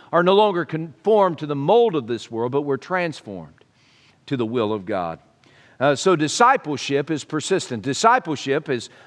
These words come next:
living in the fear of the Lord. Third, discipleship is family together. You're gonna hear me talk about family a lot because that's who we are. We don't need to view the church as an organization that we give our dues to and that we're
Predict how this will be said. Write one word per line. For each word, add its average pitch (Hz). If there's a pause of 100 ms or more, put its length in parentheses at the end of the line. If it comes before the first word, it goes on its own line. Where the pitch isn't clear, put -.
living 165
in 147
the 135
fear 175
of 147
the 139
Lord. 165 (260)
Third, 214
discipleship 160 (400)
is 175
family 139 (220)
together. 175
You're 156
gonna 160
hear 170
me 160
talk 135
about 135
family 127
a 110
lot 113
because 131
that's 247
who 208
we 190
are. 233 (640)
We 247
don't 220
need 196
to 160
view 147
the 131
church 160
as 139
an 139
organization 139
that 143
we 135
give 147
our 135
dues 139
to 123
and 147
that 139
we're 131